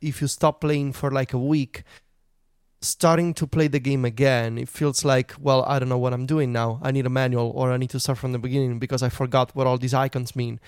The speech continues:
and what all these controls mean." Um, and Assassin's Creed Odyssey doesn't really fix these problems, but I think there's a combination of two factors that help me enjoy the game more.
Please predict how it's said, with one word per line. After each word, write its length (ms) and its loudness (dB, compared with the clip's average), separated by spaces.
and 160 0
what 140 4
all 100 4
these 160 -2
controls 480 -2
mean." 240 -6
Um, 360 0
and 160 6
Assassin's 380 2
Creed 200 -4
Odyssey 400 2
doesn't 340 4
really 180 2
fix 440 -4
these 180 -2
problems, 560 0
but 180 6
I 60 4
think 380 -2
there's 160 4
a 40 -2
combination 480 0
of 120 -4
two 100 -2
factors 540 0
that 320 0
help 260 -4
me 280 -2
enjoy 420 0
the 100 -4
game 300 -2
more. 400 -6